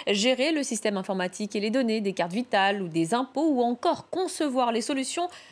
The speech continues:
informatiques pour les centrales nucléaires. Ce sont là quelques-unes des activités du groupe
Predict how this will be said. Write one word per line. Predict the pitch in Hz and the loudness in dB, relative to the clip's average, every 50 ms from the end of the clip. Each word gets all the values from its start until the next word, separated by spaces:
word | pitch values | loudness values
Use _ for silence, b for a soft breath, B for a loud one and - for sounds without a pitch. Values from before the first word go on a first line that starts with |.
| B B - | B B -4
informatiques | 254 262 - - 262 247 214 208 208 - 277 - _ | -2 -2 0 -2 -2 -2 -2 -4 -6 -8 -10 -12 _
pour | - 214 202 | -8 -4 -2
les | 190 190 | -2 -2
centrales | 196 - - 196 185 - - 180 175 | -2 -2 -4 -8 -8 -4 -4 -2 -2
nucléaires. | 185 220 220 - 240 214 202 208 214 233 - | -2 -2 -2 0 0 2 2 2 2 0 0
Ce | - 262 | -2 -6
sont | 254 - 294 | -4 -2 0
là | 262 254 269 - - | 2 0 0 -2 -2
quelques-unes | - 339 359 330 320 - - 277 262 233 208 202 269 330 349 302 233 | 0 2 2 2 0 -4 -4 -2 -2 0 -2 0 0 0 0 0 0
des | 196 208 196 202 | 0 0 0 0
activités | 190 185 - - 196 180 175 175 - 285 | -2 -2 -4 -6 -4 -4 -4 -4 -2 -2
du | 262 220 190 | -2 0 -2
groupe | 170 - 196 214 294 - - | -2 -2 -2 -2 -2 -4 -6